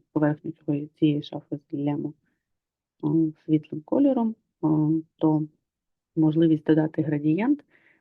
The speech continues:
нам потрібно обмежити ось цією площиною. О, тут також можна малювати всередині об'єкта, можна зробити дивайд для того, щоб розібрати форму і використати перехід, м, від одного кольору до іншого. Я зроблю дивайд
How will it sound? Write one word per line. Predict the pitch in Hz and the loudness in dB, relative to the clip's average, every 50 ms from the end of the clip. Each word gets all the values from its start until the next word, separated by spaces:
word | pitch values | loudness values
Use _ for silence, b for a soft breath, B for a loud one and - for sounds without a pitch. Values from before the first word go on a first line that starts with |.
| _ _ 170 | _ _ 0
нам | 165 170 170 | 0 0 0
потрібно | 165 160 - - 170 165 165 160 156 - | -2 -6 -2 0 0 0 2 0 -2 -2
обмежити | 160 147 151 160 180 208 226 214 180 - - 160 156 170 - _ | -2 0 2 2 2 2 2 0 -2 -2 -2 -4 -4 -4 -4 _
ось | - 156 160 165 165 - _ _ | 0 2 2 0 0 -4 _ _
цією | _ - 151 147 151 156 160 156 151 | _ -10 -6 -2 0 0 0 0 0
площиною. | 151 - 151 151 156 - - - - 160 151 151 151 - - - - _ b b b b b b b b _ _ | -2 -2 0 0 0 -2 -6 -8 -8 -6 -4 -4 -4 -6 -8 -10 -14 _ b b b b b b b b _ _
О, | - 156 151 151 151 151 - | -2 0 2 2 0 -2 -6
тут | - - - | -8 -8 -4
також | - 165 156 - 160 - - 165 | -2 -4 -2 -2 -4 -2 0 2
можна | 160 156 151 151 147 | 2 2 2 2 2
малювати | 147 156 160 160 156 160 147 - - - | 4 4 4 4 4 2 -4 -6 -8 -12
всередині | - - 170 160 156 160 165 165 180 196 | -6 -2 0 0 0 0 -2 -4 -4 -6
об'єкта, | 214 226 240 254 320 330 330 - - 202 180 | -6 -4 0 2 2 2 2 0 -4 -6 -4
можна | 180 180 185 175 170 156 156 | -4 -4 -6 -4 -2 -2 -2
зробити | 156 156 156 156 160 156 - 160 | 0 -2 -2 -2 -2 -4 -4 -4
дивайд | 156 160 156 175 190 214 220 214 _ - | -4 -4 -2 -2 -2 -2 -4 -6 _ -4
для | - 196 | -4 -4
того, | - - 165 160 _ | -2 -4 -8 -10 _
щоб | - - - 160 - | -8 -8 -8 -6 -2
розібрати | 160 160 151 156 156 156 160 147 143 143 - - - - - | 0 0 2 2 0 0 0 -2 -2 -4 -6 -10 -10 -4 -2
форму | 160 151 151 160 165 220 294 311 B B B B B B B _ _ - | -2 -2 0 0 0 0 -2 -2 B B B B B B B _ _ -6
і | 190 208 214 - - | -4 -4 -4 -4 -2
використати | 165 165 165 165 - 156 156 156 - - 156 156 - 156 | 0 0 0 0 0 0 0 -2 -2 -4 -6 -4 -4 -6
перехід, | - - 156 151 147 147 - - 208 226 - - _ _ b b b b b b b _ _ _ _ _ _ _ - | -4 -2 0 0 0 -2 -4 -4 -4 -4 -4 -8 _ _ b b b b b b b _ _ _ _ _ _ _ 0
м, | 156 156 151 | 2 2 2
від | 151 156 156 156 | 2 2 2 2
одного | 151 156 156 151 156 151 | 2 2 2 2 2 0
кольору | - - 151 151 156 151 156 | -2 -2 -2 -2 -2 -2 -2
до | 151 160 | -2 -2
іншого. | 147 135 147 - - - 147 147 147 | -2 -2 -4 -8 -10 -8 -6 -4 -4
Я | 160 190 180 | -2 -2 -4
зроблю | 165 - - 151 - 160 151 | -4 -6 -8 -8 -6 -4 -2
дивайд | 151 151 156 180 233 320 320 - | 0 0 2 2 2 2 2 0